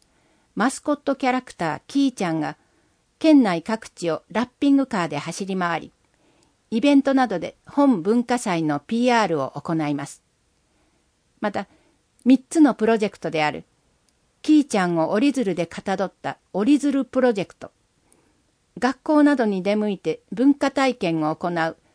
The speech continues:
出前体験プロジェクト、県内を公式ポスターで染めるポスター二千二十一プロジェクトも実施しますので、ぜひ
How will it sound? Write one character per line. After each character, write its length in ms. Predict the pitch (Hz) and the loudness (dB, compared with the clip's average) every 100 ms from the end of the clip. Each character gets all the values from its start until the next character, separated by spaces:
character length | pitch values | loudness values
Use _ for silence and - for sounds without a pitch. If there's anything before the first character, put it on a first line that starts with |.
| _ - | _ -4
出 160 | 175 | 2
前 280 | 262 285 277 | 4 4 0
体 260 | - 254 254 | -2 -2 -2
験 300 | 247 233 220 | -2 -2 -2
プ 140 | - | -2
ロ 100 | 220 | -2
ジ 100 | 190 | -2
ェ 40 | 160 | -10
ク 100 | - | -14
ト、 140 | - _ _ _ _ _ _ _ _ _ _ _ _ _ | -20 _ _ _ _ _ _ _ _ _ _ _ _ _
県 240 | 302 320 | 4 6
内 240 | 269 196 170 | 6 2 -2
を 120 | 170 - | -4 -4
公 220 | 269 285 | 0 0
式 260 | - - | -2 -8
ポ 160 | 269 262 | -2 -2
ス 80 | - | -2
タ 200 | 202 175 | 0 0
ー 40 | |
で 120 | 156 | 0
染 140 | 151 170 | 0 -2
め 120 | 175 | -2
る 160 | 165 - _ _ _ _ _ | -4 -10 _ _ _ _ _
ポ 140 | - 302 | -2 -2
ス 140 | - | -2
タ 180 | - 175 | -4 -2
ー 40 | 151 | 0
二 120 | 180 | 0
千 320 | 302 277 196 | 0 0 2
二 140 | 226 | 0
十 180 | 220 180 | -2 -2
一 320 | 165 170 247 | -4 -4 -6
プ 140 | 240 240 | -2 0
ロ 100 | 233 | 0
ジ 120 | 196 | -2
ェ 20 | |
ク 100 | - | -8
ト 140 | - 147 | -6 -6
も 160 | 135 _ | -6 _
実 360 | - 196 214 240 | -6 -4 -4 -6
施 20 | |
し 140 | - 226 | -4 -2
ま 100 | 214 | -2
す 140 | - | -4
の 100 | 170 | -6
で、 180 | 143 143 _ _ _ _ _ - | -6 -10 _ _ _ _ _ -6
ぜ 180 | 175 311 | -2 -2
ひ 220 | 175 | -4